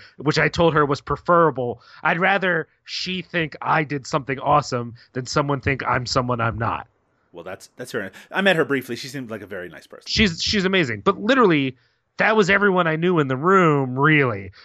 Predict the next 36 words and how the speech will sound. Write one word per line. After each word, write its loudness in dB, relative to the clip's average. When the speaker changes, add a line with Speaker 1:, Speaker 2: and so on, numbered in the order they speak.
Speaker 1:
Uh, 2
there -2
were 2
a -6
few -8
people -6
who -2
you -4
said 0
I -2
kinda -4
knew 2
over 2
the -2
internet 2
a -10
teeny -2
bit, 2
but 4
for -2
the 4
most 2
part, 2
it -2
was 2
a 0
friendless -2
event -4
for -14
me, -14
Speaker 2:
That's, 2
Speaker 1:
which 4
Speaker 2:
that's 0
Speaker 1:
is -8
Speaker 2:
really -6
interesting, -2